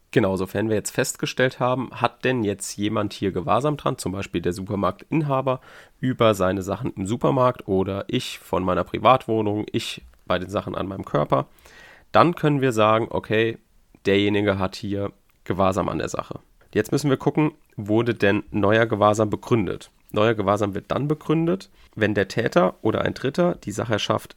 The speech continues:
derart erlangt hat, dass er sie ohne Behinderung durch den früheren Gewahrsamsinhaber ausüben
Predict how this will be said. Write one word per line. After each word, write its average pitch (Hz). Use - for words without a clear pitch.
derart 107
erlangt 104
hat, -
dass 98
er 98
sie 95
ohne 98
Behinderung 104
durch 95
den -
früheren 107
Gewahrsamsinhaber 98
ausüben 160